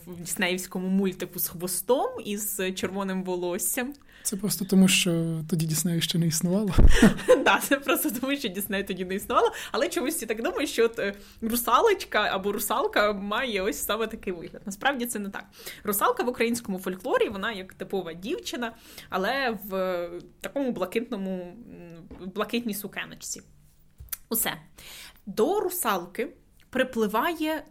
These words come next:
Speaker 1: той, що греблі рве. Той, що греблі рве, це молодий парубок, який в блакитному одязі,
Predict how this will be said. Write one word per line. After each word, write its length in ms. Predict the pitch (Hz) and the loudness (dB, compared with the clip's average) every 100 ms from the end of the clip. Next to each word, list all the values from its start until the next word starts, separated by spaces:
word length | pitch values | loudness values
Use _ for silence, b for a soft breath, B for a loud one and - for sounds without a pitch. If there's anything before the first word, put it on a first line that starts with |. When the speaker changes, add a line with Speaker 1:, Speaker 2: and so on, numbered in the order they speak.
| - | 2
Speaker 1:
той, 300 | 247 311 - | 2 2 -4
що 420 | - - 233 247 | -10 -4 -4 -4
греблі 540 | 190 190 202 202 202 185 | -4 -4 -4 -4 -4 -4
рве. 360 | 220 185 185 - B B B - | -4 -4 -6 -10 B B B -2
Той, 120 | 226 | -2
що 180 | - 196 | 0 -4
греблі 280 | 208 190 175 | -4 -4 -6
рве, 400 | 175 208 392 403 | -6 -6 -6 -4
це 280 | - 214 208 | -4 -2 -2
молодий 680 | 190 202 180 156 262 247 - - - | -2 -2 -4 -4 -4 -4 -10 -20 -4
парубок, 680 | 196 285 311 214 190 185 - B B B - | 0 2 0 -2 -4 -6 -12 B B B -10
який 500 | 190 190 226 226 190 | -8 -6 -6 -6 -8
в 360 | 190 160 202 190 | -12 -8 -6 -6
блакитному 1040 | 165 185 190 226 214 - 190 190 185 180 - | -6 -8 -6 -6 -6 -6 -4 -4 -6 -8 -2
одязі, 720 | 214 285 220 180 156 160 | -2 -2 -4 -8 -8 -10